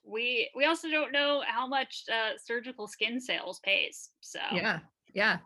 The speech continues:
Speaker 2: I
Speaker 1: Um,
Speaker 2: mean, it's, it's very, it could be very misleading. He either makes bank <laughs> or, uh, <laughs> it's a little rough. I think, I think, uh, if, if she gets to hometowns, the mom will be a huge, uh,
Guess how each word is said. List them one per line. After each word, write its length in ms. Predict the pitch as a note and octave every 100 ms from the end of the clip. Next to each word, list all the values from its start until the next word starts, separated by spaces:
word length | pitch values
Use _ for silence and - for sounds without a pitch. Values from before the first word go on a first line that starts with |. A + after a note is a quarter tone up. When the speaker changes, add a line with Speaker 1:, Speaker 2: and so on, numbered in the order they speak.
| _
Speaker 2:
I 60 | G3
Speaker 1:
Um, 60 | G3+
Speaker 2:
mean, 260 | F#3+ F3+ - _ -
it's, 300 | B3 - -
it's 220 | F#3+ -
very, 340 | G3 A3 G3+
it 60 | F3+
could 140 | G3
be 100 | F#3+
very 220 | F3+ F3 A3+
misleading. 560 | A#3 - F3 F#3 D3
He 180 | G#3+ G3
either 200 | G3 E3
makes 320 | E3 E3+ F3+
bank 720 | E3 D3 F3+ D#3 F#3 - - B3+ - - -
<laughs> 380 | D#5+ D5 G#4+ -
or, 300 | G#3 F#3+ F3
uh, 240 | E3 F3 -
<laughs> 500 | D4 - - - D#4+ B3+ - C#5+ C#5+ A#4+ G4+ E4 B3+
it's 380 | G3 F#3 - - -
a 40 |
little 300 | F#3+ F#3+ F3+
rough. 320 | E3+ F3+ D#3+ E3 -
I 120 | F3
think, 300 | G3+ A3+ G#3 -
I 100 | F#3+
think, 280 | F#3+ G#3 G2+
uh, 300 | F3+ D#3+ D#3+
if, 60 | F3 - _ _
if 140 | F#3+ F#3
she 160 | - G3+
gets 320 | F#3 D#3 -
to 80 | -
hometowns, 1000 | D#3+ E3 D#3 D#3 D#3 C3+ C#3+ C#3+ D#3+ - -
the 60 | D#3+
mom 260 | D3 D3
will 80 | D3
be 220 | C#3+ C#3+
a 280 | C3+ C3+ - - -
huge, 760 | - E3+ D#3 D3+ D3+ F#3 - -
uh, 360 | - - -